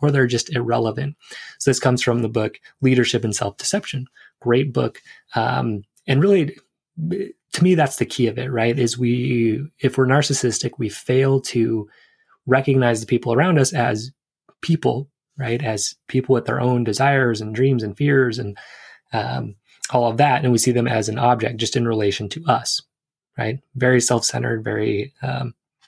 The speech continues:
selfish. So a narcissistic person, they're always trying to prove that they are superior. And they're trying to prove that to other people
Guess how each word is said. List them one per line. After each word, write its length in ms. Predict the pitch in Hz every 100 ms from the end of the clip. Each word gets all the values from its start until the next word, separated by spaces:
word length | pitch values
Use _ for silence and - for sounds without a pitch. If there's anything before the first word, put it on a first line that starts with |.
| _ -
selfish. 480 | - 165 139 123 - _ _ _ _ _ _ _ _ _ _ - - _ _ _
So 140 | - 151
a 40 |
narcissistic 640 | 175 202 - 196 - 151
person, 500 | 233 262 147 131 131 _ -
they're 200 | 135 -
always 280 | 139 151
trying 220 | 143 131 123
to 60 |
prove 340 | - 131 127 117
that 200 | 110 117
they 140 | 113
are 300 | 117 113 139
superior. 800 | - - - - 131 117 151 143 _ _ _ _ _
And 100 | 135
they're 80 | 123
trying 220 | - 208
to 60 | 226
prove 220 | - 139
that 320 | 135 123 135 _ _ _ _ _
to 120 | 135
other 160 | 120 131
people 480 | 226 247 160 156